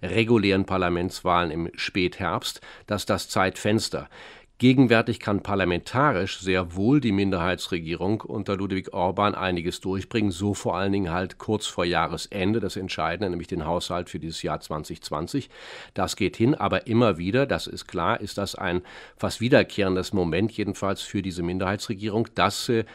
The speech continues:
sie sich Misstrauensanträgen stellen muss. Und bezogen nochmal auf das Durchbringen des Haushalts, das kriegte die Minderheitsregierung auch nur, äh, damit, äh, durch die parlamentarischen Gremien, indem sie es damit verbunden hatte, falls der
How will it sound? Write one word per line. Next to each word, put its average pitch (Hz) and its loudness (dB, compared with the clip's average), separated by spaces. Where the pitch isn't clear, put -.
sie - -2
sich 104 2
Misstrauensanträgen 101 2
stellen 85 0
muss. 113 0
Und 123 4
bezogen 120 4
nochmal 98 4
auf 85 0
das 95 -4
Durchbringen 95 0
des 85 -4
Haushalts, 107 2
das 95 -4
kriegte 101 -4
die 101 2
Minderheitsregierung 95 4
auch 98 -2
nur, 123 4
äh, 101 4
damit, 92 2
äh, 117 0
durch 113 -2
die 104 0
parlamentarischen 98 2
Gremien, 104 4
indem 104 2
sie 101 0
es - -8
damit 95 -2
verbunden 92 -4
hatte, 101 0
falls 104 0
der 90 -4